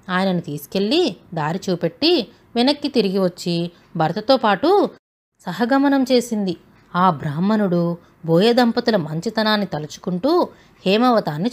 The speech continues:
చేరుకున్నాడు. అక్కడ రాజును చూసి పార్వతీదేవి చెప్పినట్టుగా దీవించాడు. "పుట్టినప్పుడు మీ పిల్లవాన్ని ఏకాంతంగా చూడటానికి అనుమతి ఇవ్వాలి" అని కోరగా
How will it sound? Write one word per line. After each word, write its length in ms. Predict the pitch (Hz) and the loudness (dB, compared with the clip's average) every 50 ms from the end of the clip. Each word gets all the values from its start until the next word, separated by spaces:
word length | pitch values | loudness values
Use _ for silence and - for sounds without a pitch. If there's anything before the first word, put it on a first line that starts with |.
| - | 2
చేరుకున్నాడు. 600 | 359 330 285 262 - 233 214 202 185 175 156 151 - - _ _ _ _ _ _ - | 2 2 2 2 0 -2 -2 -2 -2 -2 -4 -4 -8 -14 _ _ _ _ _ _ -8
అక్కడ 260 | 233 240 - 285 277 | -4 0 4 4 4
రాజును 420 | 233 185 160 160 208 233 269 269 | 4 4 2 0 2 2 0 0
చూసి 580 | 247 - 220 185 170 - - 330 403 370 254 180 - _ _ _ _ - | 0 -2 -2 -4 -4 -4 -4 -2 -2 -2 -4 -4 -8 _ _ _ _ -2
పార్వతీదేవి 640 | 196 180 190 214 247 269 - 294 262 254 285 277 277 | 0 2 2 4 2 2 0 0 0 0 2 2 0
చెప్పినట్టుగా 680 | 262 - 208 185 - - 233 240 226 220 - 220 240 302 | 0 -2 -4 -4 -2 -2 0 0 0 0 0 2 2 4
దీవించాడు. 640 | 302 330 330 302 302 247 - - 214 180 151 147 170 - - - _ _ _ _ _ - | 4 4 2 2 0 0 0 0 0 0 0 -2 -6 -12 -16 -20 _ _ _ _ _ -8
"పుట్టినప్పుడు 800 | 196 175 - 247 247 262 269 262 - - 214 247 311 359 359 269 | -8 -6 -4 0 2 2 2 2 0 -2 0 2 2 4 2 2
మీ 220 | 196 190 208 214 | 0 -2 -4 -4
పిల్లవాన్ని 800 | 196 - 185 170 180 208 226 247 247 240 214 196 190 185 190 190 180 _ _ _ _ - | -6 -6 -6 -2 0 2 4 4 4 2 2 0 -2 -2 -4 -6 -8 _ _ _ _ -2
ఏకాంతంగా 680 | 180 190 214 214 262 262 269 262 - 269 262 262 269 277 | 0 0 2 2 2 2 2 2 0 0 0 0 0 0
చూడటానికి 680 | 269 - 247 233 233 233 233 233 220 208 202 - 285 | 0 0 -2 -2 0 2 2 0 0 0 -4 -2 0
అనుమతి 420 | 302 240 180 175 196 247 285 - 302 | 2 2 2 0 -2 -2 -2 -2 -2
ఇవ్వాలి" 420 | 294 262 269 262 240 214 170 151 - _ _ _ _ _ - | 0 2 4 4 4 2 -2 -6 -10 _ _ _ _ _ -6
అని 160 | 202 196 190 180 | -6 -4 -4 -4
కోరగా 640 | - - 156 151 160 165 175 247 320 359 320 202 | -6 -6 -4 -4 -2 0 0 0 2 0 0 -4